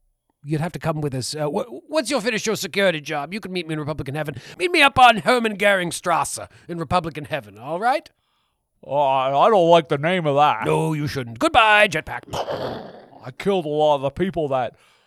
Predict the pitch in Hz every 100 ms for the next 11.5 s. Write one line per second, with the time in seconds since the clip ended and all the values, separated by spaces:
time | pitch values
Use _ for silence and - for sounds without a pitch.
0 | _ _ _ _ _ _ - 240 208 -
1 | 151 135 143 123 160 143 139 113 285 165
2 | 180 214 240 - 190 143 160 135 151 147
3 | 151 160 185 160 113 98 _ _ - 269
4 | - 156 120 208 277 302 202 151 - _
5 | - 220 311 277 - _ 190 143 165 185
6 | 175 196 123 107 165 - 156 139 143 165
7 | 127 185 170 117 90 _ - 113 135 190
8 | 151 123 147 - _ _ _ 233 240 254
9 | 247 180 175 240 302 302 - 185 143 226
10 | 226 175 - - 139 - - - - 117
11 | - - 120 - -